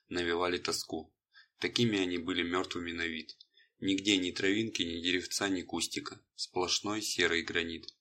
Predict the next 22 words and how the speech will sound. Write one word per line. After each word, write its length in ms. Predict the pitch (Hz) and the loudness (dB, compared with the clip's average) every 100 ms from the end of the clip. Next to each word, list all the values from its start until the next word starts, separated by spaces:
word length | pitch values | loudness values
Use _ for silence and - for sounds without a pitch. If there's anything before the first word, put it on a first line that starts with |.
| _ _ - - | _ _ -20 -10
Иногда, 440 | - 95 92 117 135 | -2 0 2 2 2
правда, 460 | 95 90 80 - - - _ | 4 4 4 -4 -10 -20 _
попадались 540 | 90 - 101 113 107 | -4 0 2 4 2
вкрапления 560 | - - - 110 113 92 | 0 -2 0 0 2 0
чёрного 440 | - 98 98 92 | 0 0 0 -2
базальта, 540 | 87 95 90 85 80 - _ _ _ | 0 2 4 2 0 -14 _ _ _
но 160 | - 92 | 0 2
они 220 | 98 117 | 4 2
ничего 400 | 110 98 - 101 | 0 2 2 2
не 120 | 98 | 2
меняли, 520 | 98 98 95 82 - - _ | 2 2 2 0 -6 -14 _
только 280 | 98 98 98 | 0 0 -2
усугубляли 720 | 87 - 87 85 101 113 113 | -2 -4 -4 2 2 4 0
общее 400 | - 92 - 85 | 0 0 0 -2
впечатление. 800 | - - - - 85 82 80 - - _ _ - - | -6 -4 -4 -2 -4 -4 -8 -12 -20 _ _ -20 -12
С 140 | - 92 | 0 4
равнины 400 | 95 107 117 98 | 4 4 4 2
в 80 | |
горы 260 | 95 117 117 | 4 4 4
уходила 440 | 85 82 90 98 | 2 0 2 4
узкая 400 | 92 - - 98 | 2 0 -4 -2
дорога, 440 | 95 95 90 82 | 0 2 2 0